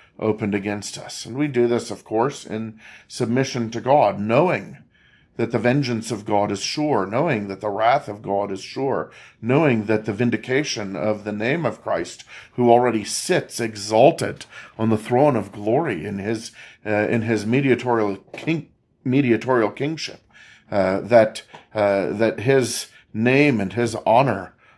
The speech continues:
uh, are going to be vindicated repeatedly throughout history.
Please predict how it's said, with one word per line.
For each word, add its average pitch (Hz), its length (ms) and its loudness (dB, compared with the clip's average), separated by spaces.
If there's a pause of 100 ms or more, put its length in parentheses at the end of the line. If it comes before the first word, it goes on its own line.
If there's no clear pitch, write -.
(120)
uh, 92 60 -4
are 107 280 2
going 120 240 0
to 120 100 -8
be 113 160 -2
vindicated 117 800 -2
repeatedly 117 680 -4
throughout 117 400 -2
history. - 520 -10